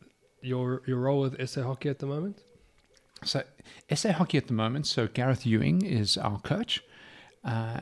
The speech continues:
Speaker 2: and, um, he is head of hockey at Saint John's College in Johannesburg here as well. And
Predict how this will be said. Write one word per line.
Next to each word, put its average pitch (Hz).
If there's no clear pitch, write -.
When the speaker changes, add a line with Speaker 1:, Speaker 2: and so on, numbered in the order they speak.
Speaker 2:
and, 113
um, -
he -
is -
head 127
of 120
hockey 123
at 117
Saint 117
John's 107
College -
in 110
Johannesburg 120
here 117
as 107
well. 131
And 117